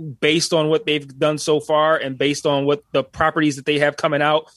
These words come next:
like, I'm super, super excited to see some of these, uh, some of these upcoming projects. So,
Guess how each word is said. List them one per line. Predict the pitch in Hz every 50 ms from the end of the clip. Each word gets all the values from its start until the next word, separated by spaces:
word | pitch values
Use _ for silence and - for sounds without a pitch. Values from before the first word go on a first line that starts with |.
| _ _ _ -
like, | - 143 147
I'm | 156 139 -
super, | - - - - - - 185 175 175 165 - 165 156 143 135 131 117
super | - - - - 170 156 139 143 139
excited | 127 123 - - 143 127 123 123 123 113
to | 117 123
see | - 131 127
some | - - 139 131
of | 127
these, | 120 120 120 110 - - - - - - _ _ _ -
uh, | 139 127 107 92 -
some | - - 185
of | 156 135
these | 131 - -
upcoming | 143 131 - - 135 120 120 113
projects. | - 131 120 113 113 120 113 110 -
So, | - 131 120 120 117